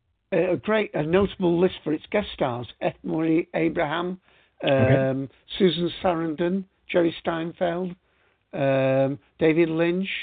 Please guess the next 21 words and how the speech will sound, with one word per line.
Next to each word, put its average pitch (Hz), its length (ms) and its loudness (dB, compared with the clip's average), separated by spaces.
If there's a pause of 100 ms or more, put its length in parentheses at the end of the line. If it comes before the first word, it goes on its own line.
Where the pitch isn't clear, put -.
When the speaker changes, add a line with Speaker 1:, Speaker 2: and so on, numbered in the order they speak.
(640)
Speaker 1:
Chris 175 220 0 (120)
Rock, 165 300 -2 (680)
Joan 170 280 2
Rivers, 170 420 0 (840)
uh, 160 40 -10
and 147 400 -2
these 165 220 4
are 165 160 0
the 151 420 2
names 151 380 -2
I 185 160 2
know. 131 380 0
Matthew 180 400 -2
Broderick. 160 540 -2
I - 360 -14
mean, 160 80 0
I'm 151 140 -2
sure 190 100 2
there's 160 180 -2
some 170 180 -2
others 151 200 -4